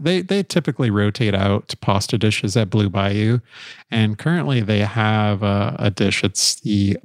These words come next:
pistachio lemon basil pasta. Uh, it actually was really, really good. It, uh, it has asparagus and squash blossoms, as well as, uh, pea tendrils and cherry tomatoes, I believe.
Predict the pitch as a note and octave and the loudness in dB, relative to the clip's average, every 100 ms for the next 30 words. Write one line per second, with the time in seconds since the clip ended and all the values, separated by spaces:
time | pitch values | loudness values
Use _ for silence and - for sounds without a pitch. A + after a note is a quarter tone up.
0 | - A2+ - - G#2 A2+ - A2+ A2 G2 | 0 0 0 -2 0 0 0 0 0 0
1 | G#2 G#2 G#2+ F#2+ G2+ G2 A#2 G#2 B2 A#2 | 0 2 0 0 0 0 0 0 0 -2
2 | - C#3+ D3+ - _ _ _ _ _ _ | 0 2 2 0 _ _ _ _ _ _
3 | _ G#2+ G#2 C3 B2 E3+ A#3+ C4 B3 E3+ | _ -2 -2 0 0 0 -2 -2 2 2
4 | G#2 F#2+ F#2+ G#2+ B2 B2 A#2 G#2+ G#2+ G#2 | 0 -2 0 0 0 0 0 0 -2 -4
5 | F#2 F#2 F#2+ G2+ G2 D3 G#2 - _ _ | -2 0 2 2 2 0 -2 -6 _ _
6 | _ - A#2 A#2 A2 G2+ G2 G#2+ A#2 A#2 | _ -4 0 2 2 2 0 0 0 2
7 | G#2+ - - G#2+ B2 A2 C3 B2+ - G#2 | 0 -2 0 0 0 0 0 0 -2 -2
8 | G2 - - A2 A#2 - A#2+ A2 A#2 B2 | -2 -4 0 0 0 0 0 0 0 0
9 | A2+ G#2+ A2+ A2+ - _ - C#3+ G2 B2 | 2 2 0 -2 -8 _ -2 0 0 2
10 | A2 A2 G2+ F#2+ G2 F#2 - - B2+ A#2+ | 2 2 2 2 0 0 -4 0 0 2
11 | C#3+ C3+ C3+ C#3 B2+ A2+ G#2 G2 - - | -2 0 0 0 0 0 0 -2 -4 0
12 | A2 A2+ A#2 G#2+ A#2 A#2 B2 B2+ B2+ A#2+ | 2 2 0 2 2 0 0 0 0 0
13 | A#2 | -2